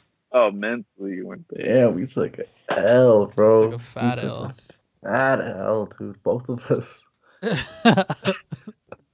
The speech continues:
Speaker 1: Oh, you say you're D J-ing, right? And he was just fucking slumped on the fucking bed. He was like, "What the
Speaker 3: <laughs>
Speaker 1: fuck?"
Speaker 3: Yeah. <laughs>
Speaker 2: And then I go up to this fool.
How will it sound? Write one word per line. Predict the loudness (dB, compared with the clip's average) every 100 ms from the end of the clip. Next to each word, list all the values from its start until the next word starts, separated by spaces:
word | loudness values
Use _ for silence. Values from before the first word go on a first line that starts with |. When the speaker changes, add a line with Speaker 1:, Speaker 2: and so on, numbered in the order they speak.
| 0
Speaker 1:
Oh, | 4
you | 4 2 -2
say | -2
you're | -2
D | -4 -8
J-ing, | -4 -4 -2
right? | -2 -2
And | -2
he | -6
was | -6
just | -8 -10 _ _
fucking | -8 -8 -8 -14 _
slumped | -8 -6 -6
on | -6
the | -8 -10 2
fucking | 2 2 -2 -6 -8
bed. | -14 _
He | -10
was | -4
like, | -2
"What | 2
the | 2 2
Speaker 3:
<laughs> | 0
Speaker 1:
fuck?" | -4 -4
Speaker 3:
Yeah. | -8 -6 -6 -6
<laughs> | -10 -10 -20 -20 -20 -14 -14 -14 -20 _ _ -20 _ -20 -20 _ -20 -20 _ -20 -20 -18 -20 -20 _ _ _ _
Speaker 2:
And | -8 -4
then | -4
I | -6
go | -4 0 2
up | 2 -2
to |
this | -8 -8 -14
fool. | -14 -10 -10